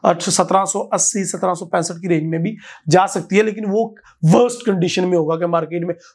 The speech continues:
बहुत ज़्यादा डिमांड, बहुत ज़्यादा सप्लाई, बहुत ज़्यादा वॉल्यूम आ जाए,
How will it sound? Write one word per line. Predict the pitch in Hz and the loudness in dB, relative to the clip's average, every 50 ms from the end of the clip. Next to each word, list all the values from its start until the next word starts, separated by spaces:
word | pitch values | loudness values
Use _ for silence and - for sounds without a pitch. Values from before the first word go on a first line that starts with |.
| _ - | _ 2
बहुत | 185 240 233 233 226 214 | 2 4 4 4 0 0
ज़्यादा | 208 196 185 175 | 2 2 2 2
डिमांड, | 175 180 180 180 180 185 185 175 156 | 0 0 2 2 0 0 -2 -2 0
बहुत | 160 262 285 277 240 | 2 2 2 2 0
ज़्यादा | 214 214 202 196 | 0 -2 -4 -4
सप्लाई, | 170 175 170 - 175 175 170 | -6 -10 -10 -8 -8 -6 -8
बहुत | 165 165 165 269 302 285 247 | -8 -4 -2 2 2 2 2
ज़्यादा | 226 226 214 202 | 0 -4 -6 -6
वॉल्यूम | 185 185 180 180 190 185 185 175 | -6 -6 -6 -6 -8 -6 -6 -4
आ | 170 | -4
जाए, | 170 185 | -2 -2